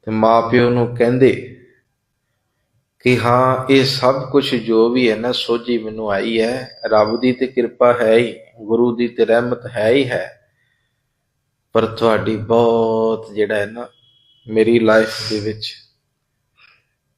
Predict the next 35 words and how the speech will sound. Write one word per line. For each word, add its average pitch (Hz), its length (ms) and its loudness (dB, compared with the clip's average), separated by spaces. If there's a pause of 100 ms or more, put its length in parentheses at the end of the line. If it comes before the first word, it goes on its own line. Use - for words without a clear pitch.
ਤੁਸੀਂ 113 360 -6
ਬਹੁਤ 123 320 0
ਯੋਗਦਾਨ 98 600 -6
ਦਿੱਤਾ 92 240 -14
ਹੈ। - 160 -20 (2000)
ਅੱਜ 113 140 0
ਤੱਕ 120 300 0
ਦੀ 120 200 -2 (140)
ਪਰਵਰਿਸ਼ 117 460 0
ਜਿਹੜਾ 117 320 2
ਹੈ 123 160 -4
ਤੁਸੀਂ 123 380 -6
ਕੀਤੀ 101 480 -10
ਹੈ, - 80 -20 (380)
ਕਿੱਦਾਂ 135 360 2
ਕੀਤੀ, 135 440 -4
ਕਿਵੇਂ 127 360 -2
ਕੀਤੀ, 123 640 -8 (1000)
ਉਸ 131 220 4
ਵੱਲੇ 139 320 4
ਜਾਓਗੇ 143 520 4
ਤੇ 147 180 0
ਅਸੀਂ 139 240 -4
ਕੋ-, - 220 -8 (380)
ਸਾਰੀ 143 380 4
ਜ਼ਿੰਦਗੀ 123 480 2
ਵਿਲਾ 113 280 4
ਦਈਏ 117 280 -2
ਨਾ 135 140 -8
ਤੇ 131 140 -18
ਕੁਛ 117 300 -8
ਨਹੀਂ 120 140 -14
ਕਰ 104 140 -4
ਸਕਦੇ - 480 -12
ਅਸੀਂ, - 280 -18